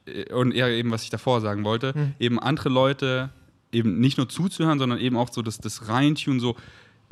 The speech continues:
Speaker 1: ich, ich versuche, die Person zu verstehen und auch zu wissen, ey, ich wär genauso wie diese Person, wär ich so in ihrem Brain, hätte die Erfahrung gesammelt und alles. Ähm,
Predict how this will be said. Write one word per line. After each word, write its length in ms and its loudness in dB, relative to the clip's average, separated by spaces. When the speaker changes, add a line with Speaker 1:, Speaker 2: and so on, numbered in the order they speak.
Speaker 1:
ich, 220 -2
ich 280 -6
versuche, 520 2
die 120 -4
Person 340 4
zu 80 -10
verstehen 480 0
und 120 4
auch 140 2
zu 140 -8
wissen, 200 -2
ey, 80 4
ich 120 0
wär 100 2
genauso 420 6
wie 80 -2
diese 220 0
Person, 560 2
wär 320 0
ich 140 -2
so 280 2
in 180 4
ihrem 300 6
Brain, 420 2
hätte 220 -2
die 120 0
Erfahrung 560 2
gesammelt 440 0
und 100 2
alles. 400 0
Ähm, 420 0